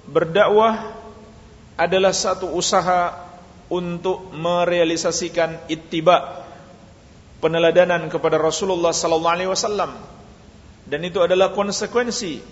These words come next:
dari syahadat anna Muhammadar Rasulullah. Kita beriman Nabi kita yang mulia, Nabi Muhammad sallallahu alaihi wasallam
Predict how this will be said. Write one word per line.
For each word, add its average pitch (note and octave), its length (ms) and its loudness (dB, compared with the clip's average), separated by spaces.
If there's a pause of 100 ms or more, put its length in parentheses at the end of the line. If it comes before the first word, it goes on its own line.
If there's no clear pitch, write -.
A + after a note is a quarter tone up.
(540)
dari F3 300 6
syahadat F3 500 2 (720)
anna E3 320 -2
Muhammadar D#3+ 560 -2
Rasulullah. D3 720 0 (1400)
Kita E3 240 2
beriman F#3+ 480 0 (340)
Nabi F3 320 -4
kita G3+ 160 0
yang F#3+ 220 0
mulia, G3+ 400 0
Nabi F#3+ 260 -2
Muhammad F#3+ 400 -4
sallallahu F#3 380 0
alaihi F3+ 160 -4
wasallam F#3+ 420 -2